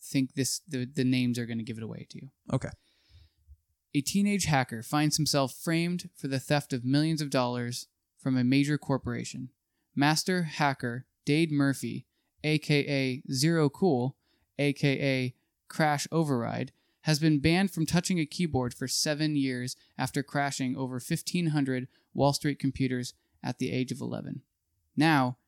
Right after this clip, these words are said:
Speaker 1: keen to get back in front of a monitor, he finds himself in more trouble than ever.
Speaker 2: The F are you talking about? Okay, so teenage hacker.
Speaker 1: Teenage hacker.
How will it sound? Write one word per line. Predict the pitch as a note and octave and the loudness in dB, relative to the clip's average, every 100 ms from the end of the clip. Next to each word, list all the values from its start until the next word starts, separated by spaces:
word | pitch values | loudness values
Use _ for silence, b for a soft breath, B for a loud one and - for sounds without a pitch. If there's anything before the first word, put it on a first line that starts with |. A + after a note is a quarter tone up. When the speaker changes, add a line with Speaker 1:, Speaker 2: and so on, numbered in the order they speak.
| _ _ | _ _
Speaker 1:
keen | - F#3 F#3 | -2 2 2
to | D#3+ | 2
get | D#3+ F#2 | 0 0
back | C#3+ C#3 C3+ | 0 0 0
in | B2+ | -2
front | - C#3+ | 0 0
of | B2+ | 2
a | |
monitor, | B2 C#3 B2+ A#2 B2 - | 2 4 2 0 -6 -10
he | _ C3 | _ -2
finds | - D3+ D3 - | 2 4 4 2
himself | D3 - B2+ B2 - _ | 0 2 0 -2 -10 _
in | B2+ | 0
more | B2 C3 C#3 | 2 2 0
trouble | - B2 B2 | -2 -2 -2
than | A#2 G#2+ | -2 -4
ever. | - C3 - _ _ _ _ _ _ _ _ _ | -6 -10 -14 _ _ _ _ _ _ _ _ _
Speaker 2:
The | E2+ - - | -12 -10 -6
F | G2+ - | -6 -6
are | - | -6
you | F#2 F2+ | -6 -6
talking | E2+ F2 - F2 | -6 -8 -8 -8
about? | F2 F2+ - - _ _ _ _ _ _ _ _ - | -8 -8 -12 -20 _ _ _ _ _ _ _ _ -10
Okay, | A2 F2+ | -6 -4
so | F2+ | -2
teenage | A#2+ C#3 D3+ | 2 2 2
hacker. | G#2 F#2 - B2 - _ _ _ _ _ _ | 0 -2 -2 -4 -4 _ _ _ _ _ _
Speaker 1:
Teenage | - B2 A#2 - | 0 2 2 0
hacker. | - C3+ C3+ | -8 -12 -16